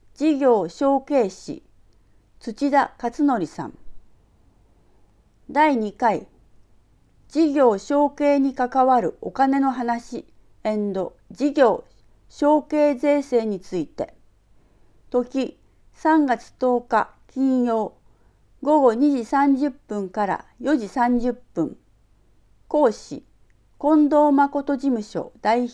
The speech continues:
表、近藤誠さん。共通事項、ところ、三条商工会議所会館、対象、経営者、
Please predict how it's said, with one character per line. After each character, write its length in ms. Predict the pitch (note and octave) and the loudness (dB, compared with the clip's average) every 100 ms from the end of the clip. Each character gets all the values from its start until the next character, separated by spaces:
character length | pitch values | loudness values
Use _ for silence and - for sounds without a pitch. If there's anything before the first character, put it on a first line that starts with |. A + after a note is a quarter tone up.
| - | -4
表、 280 | G#3 F#3+ _ _ _ _ _ - | -2 -4 _ _ _ _ _ -4
近 340 | C#4 C#4 C4+ | 0 2 2
藤 200 | C4+ C4 | 2 0
誠 460 | A#3 A3+ B3 A#3+ A#3 | -2 -4 -4 -6 -4
さ 180 | A3 | -6
ん。 140 | G3+ - _ _ _ _ _ _ _ _ _ _ _ _ _ _ _ _ - | -6 -10 _ _ _ _ _ _ _ _ _ _ _ _ _ _ _ _ -4
共 240 | D4 D#4+ | 0 0
通 240 | D#4 D#4 | 0 -4
事 180 | B3+ C4+ | -2 -6
項、 340 | - D3+ - - _ _ _ _ _ _ | -4 -6 -6 -14 _ _ _ _ _ _
と 160 | - B3+ | -6 -2
こ 180 | C#4 C4+ | 2 4
ろ、 280 | C4 - - _ _ _ _ | 2 0 -8 _ _ _ _
三 340 | - D4+ D4 | -2 2 2
条 240 | C4 A#3+ A#3 | 2 0 -2
商 320 | - C#4 C4+ | 0 0 0
工 280 | C#4 C4+ C4 | 2 0 0
会 260 | B3+ C4 | -2 -4
議 100 | A#3+ | -4
所 220 | - C4+ | -6 -8
会 240 | C4 B3+ A#3+ | -2 -2 -2
館、 320 | - D#3+ C3+ _ _ _ _ _ _ - | -6 -10 -10 _ _ _ _ _ _ -6
対 280 | B3 B3 A#3+ | -2 0 -2
象、 500 | - A#3+ A3+ - - _ _ _ - | -4 0 0 -4 -16 _ _ _ -4
経 380 | C4+ C#4 C4+ B3 | 0 2 2 0
営 60 | |
者、 320 | G#3 - F#3 | -2 -8 -8